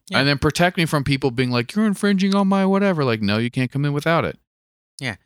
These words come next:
Speaker 2: This
Speaker 1: You're
Speaker 2: is the
Speaker 1: infringing on my
Speaker 2: No,
Speaker 1: right
Speaker 2: but
Speaker 1: to make my own rules about my business.
Speaker 2: this is the world that
Speaker 1: Right.
Speaker 2: has been created by anti-maskers. And if you,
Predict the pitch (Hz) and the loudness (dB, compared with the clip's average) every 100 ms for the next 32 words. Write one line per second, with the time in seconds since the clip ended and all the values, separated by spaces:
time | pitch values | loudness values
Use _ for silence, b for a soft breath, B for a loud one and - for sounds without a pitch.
0 | - 143 180 185 165 147 151 139 131 123 | 2 4 4 2 0 0 0 0 0 2
1 | 160 226 147 139 170 143 - - 165 165 | 2 2 4 4 2 -2 -8 0 0 2
2 | 160 196 240 151 123 131 127 135 160 151 | 2 4 4 4 2 2 0 0 2 4
3 | 240 165 160 190 240 240 226 180 180 185 | 2 4 2 2 2 2 2 2 2 4
4 | 185 160 160 165 160 170 - 147 147 139 | 2 2 2 2 0 -2 0 0 2 2
5 | 131 117 123 120 110 92 90 - 78 - | 0 0 -2 -2 -2 -2 -4 -10 -10 -6
6 | 127 127 113 143 | -2 -2 -2 -2